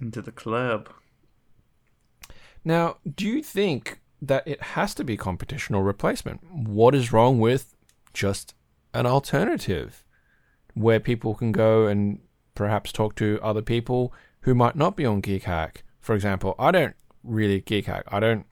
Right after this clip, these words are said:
Speaker 2: I think I might have an account, but I don't think I have any posts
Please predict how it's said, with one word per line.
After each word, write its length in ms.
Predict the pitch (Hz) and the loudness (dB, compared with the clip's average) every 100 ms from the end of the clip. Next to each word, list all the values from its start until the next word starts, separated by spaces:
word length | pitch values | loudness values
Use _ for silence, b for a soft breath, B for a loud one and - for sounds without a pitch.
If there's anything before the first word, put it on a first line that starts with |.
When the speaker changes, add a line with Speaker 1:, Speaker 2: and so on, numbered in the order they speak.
| - | -14
Speaker 2:
I 100 | - | -10
think 260 | - 120 127 | -2 -2 2
I 100 | 143 | 4
might 200 | 151 143 | 4 2
have 180 | 151 165 | 0 -2
an 60 | |
account, 380 | 156 165 160 - | -2 0 -2 -2
but 100 | 107 | -2
I 60 | 98 | 0
don't 220 | 107 107 | 0 -2
think 140 | 98 | -6
I 100 | 85 | -4
have 160 | 95 95 | -4 -4
any 160 | 92 - | -4 -2
posts 540 | 151 160 - - | -2 -2 -4 -14